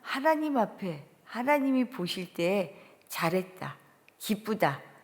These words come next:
신난다, 그래, 내가 너를 복을 주지 않을 수가 없다" 할 만큼 말씀 앞에서 정말 철저하게 하나님을 닮아가기를 힘쓸 수 있기를 바랍니다.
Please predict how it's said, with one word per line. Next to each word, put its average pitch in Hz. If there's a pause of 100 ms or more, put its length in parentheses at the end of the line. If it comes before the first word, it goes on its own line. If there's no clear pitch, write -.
신난다, 226 (360)
그래, 233
내가 196
너를 214
복을 247
주지 233
않을 220
수가 247
없다" 202 (320)
할 294
만큼 247 (360)
말씀 170
앞에서 202 (220)
정말 175
철저하게 240 (200)
하나님을 240
닮아가기를 170 (240)
힘쓸 269
수 -
있기를 180 (360)
바랍니다. 165